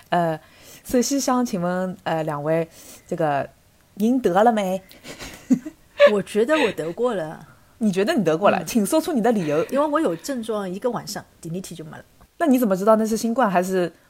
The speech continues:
Speaker 1: 普通感冒呢？
Speaker 2: 现在不是讲侬只要有一眼眼和伊搭边的，那就假设自己是阳性呀。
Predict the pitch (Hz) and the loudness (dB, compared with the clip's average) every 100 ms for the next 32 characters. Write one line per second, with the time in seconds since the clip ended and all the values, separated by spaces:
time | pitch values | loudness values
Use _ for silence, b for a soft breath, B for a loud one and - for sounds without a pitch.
0 | - 196 202 208 160 185 196 196 - 185 | -8 -6 -2 -2 -2 0 -2 -4 -6 -4
1 | 247 233 214 220 214 208 214 233 233 220 | -2 -2 -6 -4 -4 -4 -10 -8 -6 -4
2 | 208 175 - 214 214 226 208 185 190 190 | -4 -4 -4 -6 -6 -6 -6 -6 -6 -8
3 | 202 202 - 208 196 147 175 180 185 - | -6 -10 -10 -8 -4 -4 -6 -10 -8 -6
4 | 165 175 226 202 202 - - - 139 - | -8 -4 -6 -6 -10 -14 -16 -14 -14 -14
5 | 233 139 - | -14 -16 -18